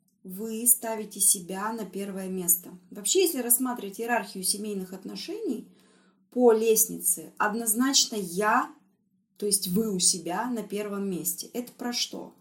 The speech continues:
Это про то, что если вы будете ставить на первое место детей, мужа, там, родителей, что очень часто происходит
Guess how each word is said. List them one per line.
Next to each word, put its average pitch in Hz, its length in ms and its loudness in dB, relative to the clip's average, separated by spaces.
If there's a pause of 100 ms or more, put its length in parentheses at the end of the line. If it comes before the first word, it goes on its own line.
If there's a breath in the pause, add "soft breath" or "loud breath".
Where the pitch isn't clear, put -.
(520 soft breath)
Это 262 200 -6
про 269 220 -2
то, 220 440 2
что 220 400 -4
если 247 480 2
вы 226 280 -6
будете 202 360 -6
ставить 247 380 0
на 220 100 -8
первое 220 320 -6
место 214 340 0
детей, 233 760 0
мужа, 226 680 6
там, 196 220 -8
родителей, 226 720 -4
что 214 220 -4
очень 220 400 0
часто 190 320 -4
происходит 180 720 -6